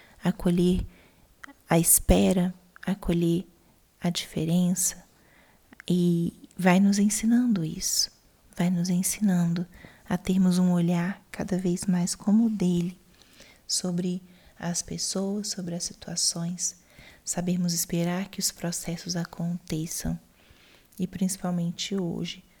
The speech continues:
tomar a firme decisão de ir aonde ele nos envia.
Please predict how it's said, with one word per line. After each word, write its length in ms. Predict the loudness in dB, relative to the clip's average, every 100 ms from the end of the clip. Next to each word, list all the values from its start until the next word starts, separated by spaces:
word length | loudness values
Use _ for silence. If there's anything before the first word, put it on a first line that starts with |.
| _ _ -2
tomar 320 | 0 2 0
a 100 | -4
firme 420 | -6 -4 0 0
decisão 600 | 0 -2 -4 -4 -4 -6 -12 _ _ _ -6
de 140 | -2
ir 160 | 2 2
aonde 280 | 0 0 0
ele 140 | -2
nos 200 | -2 0
envia. 480 | 2 0 -2 -8 -10